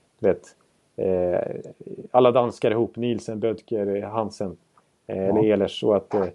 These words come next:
Speaker 1: eh, Sekera ska spela med Chara, eller och liksom att, men jag tänker
Speaker 2: Men det
Speaker 1: att
Speaker 2: kan ju finnas en poäng med det,
Speaker 1: det, det
Speaker 2: förstås.
Speaker 1: fi-, det finns ju en, en poäng som är jätteuppenbar med det, alltså språket och att de känner varandra och att de har spelat i landslagssammanhang förut ihop och så där. Det kanske är,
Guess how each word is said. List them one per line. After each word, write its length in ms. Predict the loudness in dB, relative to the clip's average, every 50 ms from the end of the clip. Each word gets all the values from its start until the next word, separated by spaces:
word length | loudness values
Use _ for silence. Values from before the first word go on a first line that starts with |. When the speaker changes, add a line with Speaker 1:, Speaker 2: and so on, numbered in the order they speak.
| _ _ _ _ _ _
Speaker 1:
eh, 200 | -2 0 0 2
Sekera 560 | 2 2 0 2 2 4 4 4 4 2 2
ska 160 | 0 -2 -8
spela 320 | -6 -2 -2 0 0 0 0
med 340 | -2 -2 -2 -2 -4 -6 -8 -12 _ _ _ _ _ _ _ _
Chara, 400 | 2 4 6 6 6 6 4 0 -4 _ _ -10
eller 280 | -6 -4 -2 0 0
och 180 | 0 0 0 -2
liksom 280 | -2 -4 -6 -6 -6
att, 140 | -6 -6 -8 -10 _ _ _ _ _ _ _ _
men 80 | -2 0
jag 60 | 2 6
tänker 100 | 6 8
Speaker 2:
Men 80 | 8 10
det 60 | 8
Speaker 1:
att 60 | 8
Speaker 2:
kan 160 | 8 8 8
ju 60 | 8
finnas 320 | 8 10 10 10 8 8 6
en 100 | 2 2
poäng 320 | 2 0 0 0 -2 -6
med 100 | -8 -8
det, 40 | -4
Speaker 1:
det, 60 | -2
det 100 | 2 4
Speaker 2:
förstås. 120 | 4 4 4
Speaker 1:
fi-, 100 | 2 2 4
det 100 | 4 4
finns 240 | 6 6 4 6 4
ju 40 | 2
en, 80 | 2 2
en 200 | 4 4 4 6
poäng 240 | 6 6 4 4 4
som 140 | 2 2 4
är 40 | 4
jätteuppenbar 460 | 4 2 2 -2 -2 2 2 4 4
med 100 | 4 2
det, 140 | 2 2 0
alltså 340 | 0 0 0 0 0 0
språket 560 | -2 0 0 2 2 2 0 -2 -4 -2 0 -2
och 60 | -2
att 80 | -2
de 100 | -2 -4
känner 240 | -2 -2 -2 0 0
varandra 380 | 0 0 0 0 0 0 0 0
och 60 | 0
att 80 | 0 -2
de 100 | -4 -4
har 80 | -4
spelat 260 | -2 0 2 2 2
i 20 | 2
landslagssammanhang 1000 | 2 0 -2 -2 -4 -4 -4 -6 -12 -16 -16 -10 -6 -4 -2 -2 -2 -2 -4 -2
förut 320 | 2 2 4 4 4 2
ihop 240 | 0 -2 -2 -2 -4
och 60 | -4
så 60 | -2
där. 80 | 0 0
Det 80 | 0 0
kanske 280 | 0 0 0 2 2
är, 140 | 2 2 0